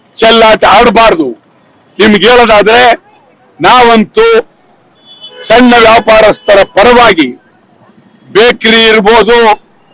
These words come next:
ಹಾಲ್ ಇರ್ಬೋದು, ತರಕಾರಿ ಇರ್ಬೋದು, ಯಾವುದೇ ವ್ಯಾಪಾರ ಇರ್ಬೋದು,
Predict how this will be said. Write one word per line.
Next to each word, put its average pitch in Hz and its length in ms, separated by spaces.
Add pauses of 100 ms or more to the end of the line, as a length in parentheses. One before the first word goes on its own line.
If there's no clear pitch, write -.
(360)
ಹಾಲ್ 226 280
ಇರ್ಬೋದು, 233 720 (580)
ತರಕಾರಿ 226 680
ಇರ್ಬೋದು, 220 720 (440)
ಯಾವುದೇ 240 600
ವ್ಯಾಪಾರ 214 420
ಇರ್ಬೋದು, 147 640